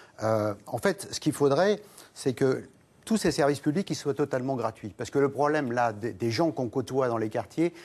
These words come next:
c'est le pouvoir d'achat. Et il faut se saisir de ces élections pour dire, pour sanctionner un gouvernement socialiste qui a fait reculer le pouvoir d'achat. Et aussi pour affirmer qu'il faudra contraindre les patrons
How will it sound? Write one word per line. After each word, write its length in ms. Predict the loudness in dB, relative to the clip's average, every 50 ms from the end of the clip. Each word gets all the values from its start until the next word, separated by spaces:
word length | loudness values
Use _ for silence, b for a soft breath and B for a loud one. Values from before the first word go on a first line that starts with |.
| B B
c'est 140 | -10 -4 -2
le 80 | -2 0
pouvoir 380 | 2 2 2 4 4 2 2
d'achat. 340 | 0 -4 -4 -4 -8 -10 -10 -12 _ b b b b b b -6
Et 60 | -6
il 100 | -6 -2
faut 140 | -2 -2 -2
se 120 | -2 -2
saisir 420 | -2 2 4 4 4 4 4 2
de 40 | 2
ces 220 | 2 0 2 2 2
élections 500 | 2 2 0 0 2 2 2 2 0 -4 B B B B B B B 0
pour 200 | 2 2 2 2
dire, 280 | 2 4 4 4 4
pour 220 | 2 -2 -6 -2 0
sanctionner 520 | 0 2 0 0 2 2 4 4 4 2
un 120 | 2 0
gouvernement 500 | 2 2 2 2 2 0 0 0 -2 -2
socialiste 520 | -2 -2 -4 -4 -2 -2 -2 -2 -4 -4 -2
qui 60 | -4
a 60 | -2
fait 100 | 0 0
reculer 380 | 2 2 0 0 -2 -2 0 0
le 60 | 0
pouvoir 260 | 0 2 2 2 2
d'achat. 380 | 2 0 -2 0 0 0 -2 B B B B B B B 2
Et 100 | 6 6
aussi 280 | 6 6 4 2 2
pour 180 | 4 4 4 4
affirmer 380 | 2 2 2 2 2 2 0
qu'il 120 | -2 -4 -4
faudra 300 | -2 -2 -2 0 -2 -2
contraindre 720 | -2 0 0 0 0 0 0 0 0 0 2 2 0 0 2
les 120 | 0 0 2
patrons 460 | 4 2 2 2 2 0 0 0 -2